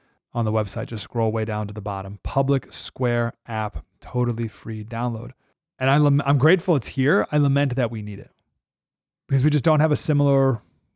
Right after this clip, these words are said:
worldview anymore. And, and we don't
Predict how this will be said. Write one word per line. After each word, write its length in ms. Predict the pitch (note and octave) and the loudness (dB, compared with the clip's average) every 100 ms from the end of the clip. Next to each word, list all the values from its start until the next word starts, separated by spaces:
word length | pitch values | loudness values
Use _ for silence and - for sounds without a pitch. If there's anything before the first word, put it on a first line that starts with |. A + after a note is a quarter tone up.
| _ _ _ _ _ _ _ C3 | _ _ _ _ _ _ _ -4
worldview 800 | B2+ C3+ C3 A2 C3+ D3 A#2+ B2 _ _ _ _ _ _ _ - | 2 4 4 2 0 0 -2 -8 _ _ _ _ _ _ _ -10
anymore. 460 | A#2 G#2 A2 B2+ _ _ _ _ _ - | -8 -8 -10 -14 _ _ _ _ _ -4
And, 100 | D#3 | -2
and 240 | F3 F#3+ | 0 2
we 60 | G#3+ | 2
don't 200 | A#3+ | 2